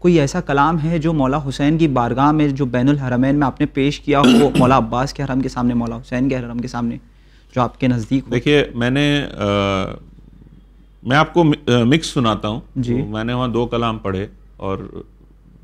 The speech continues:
Speaker 2: अता भी वहीं से होते हैं।
Speaker 1: बेशक।
Speaker 2: हमारी हैसियत नहीं है कि
Speaker 1: जी,
Speaker 2: कोई,
Speaker 1: बिल्कुल।
Speaker 2: कोई कितना ही बड़ा शायर हो, उसकी हैसियत नहीं है, गज़ल कोई भी कह सकता है, लेकिन कोई कितना बड़ा शायर हो, ये दावा नहीं कर सकता कि मैंने खुद बैठ के मनकबत या नात लिख दी।
Speaker 1: जी, वो
Speaker 2: जब वो
Speaker 1: इलाही मदद
Speaker 2: लिखवाते
Speaker 1: है। जी।
Speaker 2: हैं, तब आप लिखते हो।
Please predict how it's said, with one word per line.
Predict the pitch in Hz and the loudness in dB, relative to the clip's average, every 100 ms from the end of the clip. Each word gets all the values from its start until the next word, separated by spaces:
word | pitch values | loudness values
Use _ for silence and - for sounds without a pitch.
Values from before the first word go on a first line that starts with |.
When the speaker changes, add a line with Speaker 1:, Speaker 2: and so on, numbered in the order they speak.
| - | -14
Speaker 2:
अता | 107 117 | -6 -2
भी | 113 117 | 0 0
वहीं | 107 107 | -2 -4
से | 120 | -2
होते | 101 - 98 | -4 -4 -10
हैं। | 104 - - | -12 -12 -6
Speaker 1:
बेशक। | 117 123 98 | -2 -2 -2
Speaker 2:
हमारी | 101 107 | -2 -2
हैसियत | 95 - 113 104 | -4 -4 -8 -8
नहीं | 101 | -8
है | 101 | -8
कि | 98 | -6
Speaker 1:
जी, | 131 | -4
Speaker 2:
कोई, | 127 120 | 0 0
Speaker 1:
बिल्कुल। | 120 | -2
Speaker 2:
कोई | 117 127 131 127 - | 0 2 2 -2 -12
कितना | 113 123 | -12 -8
ही | 123 | -2
बड़ा | 120 117 | 0 0
शायर | 104 95 101 | 0 0 0
हो, | 98 127 - _ _ _ - | -2 -6 -12 _ _ _ -12
उसकी | 101 135 | -6 0
हैसियत | 120 107 104 127 101 | 2 2 0 -4 -4
नहीं | 113 | -4
है, | 127 | -2
गज़ल | 107 107 113 | -2 -2 -2
कोई | 107 110 | 0 0
भी | 113 | 0
कह | 104 | -2
सकता | 98 98 113 | -4 -6 -6
है, | |
लेकिन | 110 113 | -6 -6
कोई | 107 110 | -6 -8
कितना | 110 107 117 | -8 -8 -4
बड़ा | 117 107 | -2 -2
शायर | 110 104 | -4 -4
हो, | 110 113 | -2 -4
ये | 107 | 0
दावा | 104 110 117 | 0 2 0
नहीं | 113 | -4
कर | 107 | -6
सकता | 107 - 120 | -10 -10 -8
कि | |
मैंने | 113 113 | -6 -6
खुद | - 113 | -6 -6
बैठ | 104 101 - | -4 -4 -4
के | 104 | -6
मनकबत | 95 92 95 92 | -8 -6 -8 -6
या | 98 | -6
नात | 92 87 90 | -8 -8 -12
लिख | 80 | -14
दी। | 80 90 - | -16 -20 -10
Speaker 1:
जी, | 127 123 | -4 -4
वो | - 127 | -4 -4
Speaker 2:
जब | 117 | 2
वो | 135 | 6
Speaker 1:
इलाही | 135 151 | 6 6
मदद | 143 | 6
Speaker 2:
लिखवाते | 123 131 120 | 6 4 4
Speaker 1:
है। | 165 | 2
जी। | 170 | 4
Speaker 2:
हैं, | 202 202 - - | 2 -2 -18 -4
तब | 131 117 | 0 4
आप | 107 95 | 2 0
लिखते | 85 - 82 | -6 -6 -8
हो। | 78 | -8